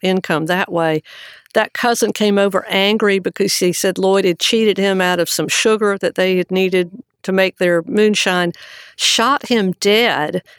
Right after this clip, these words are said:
and then took his race winnings out of his pocket. Well, he went to prison for ten years, and Raymond Parks was so brokenhearted about this that he put up this huge granite monument to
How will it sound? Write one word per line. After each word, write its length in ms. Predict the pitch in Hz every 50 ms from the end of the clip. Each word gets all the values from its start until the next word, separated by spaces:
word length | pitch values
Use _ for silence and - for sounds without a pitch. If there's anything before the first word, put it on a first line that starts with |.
| _ _ _ -
and 200 | 220 208 202 185
then 200 | 220 220 226 226
took 260 | - - 247 214 -
his 180 | - 190 185 -
race 380 | 190 202 214 220 233 - -
winnings 320 | 196 196 190 185 180 175 180
out 220 | - 190 196 202
of 80 | 196 -
his 140 | 180 - -
pocket. 580 | - - 185 175 180 180 - - - - - - - - - - - - - - - - - - - _
Well, 380 | - 220 214 202 196 190 - - _ _ _ _ _ _ _ _ _ - -
he 120 | 208 254
went 200 | 247 254 254 -
to 80 | - -
prison 420 | - - 240 214 185 - 185 180
for 120 | 170 185
ten 280 | 165 - - 190 180 180
years, 480 | 185 185 180 175 175 170 175 175 - - - _ -
and 180 | - 208 196
Raymond 380 | 196 214 226 233 247 254 247 -
Parks 460 | - - 214 180 - - - - - -
was 140 | - 185 -
so 320 | - - - 220 226 240
brokenhearted 800 | 226 - 214 202 202 - - 165 160 196 190 196 202 202 190 175
about 260 | 165 175 175 - -
this 240 | - 175 175 - -
that 140 | - - -
he 100 | 226 208
put 300 | - - 220 214 214 -
up 220 | 190 190 175 -
this 280 | - 175 170 - - - -
huge 800 | - - - - - - - 311 302 294 220 156 - - - -
granite 440 | - 196 202 214 226 220 180 - -
monument 760 | 170 170 170 180 196 214 214 185 165 160 151 143 285 208
to 380 | - - - 185 170 170 170 165